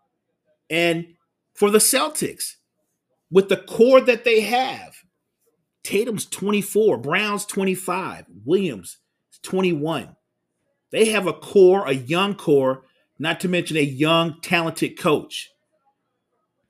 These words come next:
So there's no question the Celtics will be back. I don't know if they're gonna make it back to the finals. I think they do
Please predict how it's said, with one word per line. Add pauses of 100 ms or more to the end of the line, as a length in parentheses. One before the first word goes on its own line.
(120)
So (380)
there's
no
question
the
Celtics
will
be
back. (960)
I
don't
know
if
they're
gonna
make
it
back
to
the
finals.
I
think
they
do